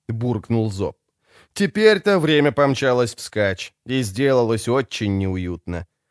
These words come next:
Мир тоже помчался, раскачиваясь и дергаясь, и швыряя во все стороны комья грязи, кричали люди. Лязгал, сталкиваясь, металл.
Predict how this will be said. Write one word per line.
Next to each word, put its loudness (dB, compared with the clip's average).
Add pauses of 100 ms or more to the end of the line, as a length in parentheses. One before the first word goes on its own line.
(140)
Мир 2
тоже 0
помчался, 0
раскачиваясь 0
и -4
дергаясь, 0
и -2
швыряя 0
во 2
все -6
стороны 0
комья 0
грязи, -2 (320)
кричали 0
люди. -4 (160)
Лязгал, 2
сталкиваясь, -2
металл. 2